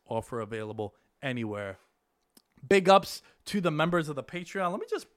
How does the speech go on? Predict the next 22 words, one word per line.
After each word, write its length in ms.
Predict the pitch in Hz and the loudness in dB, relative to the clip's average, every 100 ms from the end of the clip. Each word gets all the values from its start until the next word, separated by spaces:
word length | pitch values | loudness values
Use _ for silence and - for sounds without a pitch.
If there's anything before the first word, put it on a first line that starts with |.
| - | -8
bat 300 | 135 139 - | -2 -2 -4
this 140 | 107 | -12
sound 380 | - 123 127 117 | -4 0 0 0
right 220 | 113 113 | -4 -4
away, 460 | 95 98 110 143 123 | -8 -8 -2 0 0
brother, 360 | 95 92 90 | -4 -8 -8
brother. 500 | 90 92 95 95 143 - - - - - - _ - | -8 -12 -14 -12 -12 -14 -20 -20 -20 -20 -20 _ -6
Uh, 540 | 127 117 110 107 104 - _ _ _ - | -2 0 2 2 0 -4 _ _ _ -10
my 120 | 135 | -8
girl 360 | 120 123 113 - | -2 -2 -2 0
Orvika, 640 | 160 147 143 - 135 135 135 _ - | 2 4 2 2 2 2 -2 _ -10
much 380 | 123 131 - - | -2 -2 -2 -4
love, 420 | 123 120 113 107 _ _ _ _ _ _ _ - | 0 0 0 -4 _ _ _ _ _ _ _ -6
my 160 | 117 | -2
lady. 600 | 113 113 113 107 107 107 - _ _ 127 | 0 2 0 0 0 -2 -6 _ _ -6
Nick 240 | 139 - | -6 -6
Chavez, 1080 | - 135 123 117 110 107 104 107 - - - _ _ | -6 2 4 4 2 0 -2 -6 -14 -18 -20 _ _
Corey 320 | - 170 151 131 | -2 0 0 0
Johnson 400 | 131 120 117 104 | -4 -4 -6 -6
Hoops, 640 | 110 107 - - - - _ _ _ _ | -4 -6 -10 -16 -18 -20 _ _ _ _
Christopher 480 | 202 185 175 - 127 | 0 0 -2 -2 -2
Velasquez, 1080 | 117 110 110 107 - 113 107 104 104 - | 0 0 0 -2 -4 -4 -2 -2 -6 -14